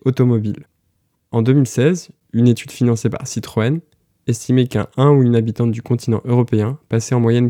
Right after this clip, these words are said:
quatre ans et un mois de sa vie en voiture. La mobilité automobile forme un système social et économique qui a progressivement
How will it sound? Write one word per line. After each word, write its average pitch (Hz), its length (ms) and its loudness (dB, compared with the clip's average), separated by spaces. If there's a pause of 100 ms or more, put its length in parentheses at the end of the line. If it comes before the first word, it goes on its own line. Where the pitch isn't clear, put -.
(160)
quatre 131 320 0
ans 101 160 -2
et 113 80 0
un 117 120 2
mois 107 180 0
de 107 40 -4
sa 110 200 -2
vie 113 180 -4 (140)
en 117 100 4
voiture. - 480 -2 (300)
La 120 120 4
mobilité 131 400 4
automobile 131 600 2 (100)
forme 123 220 2
un 113 80 2
système 120 320 -2
social 135 420 0
et 117 60 2
économique 117 640 0 (160)
qui - 120 0
a 120 60 4
progressivement 139 720 0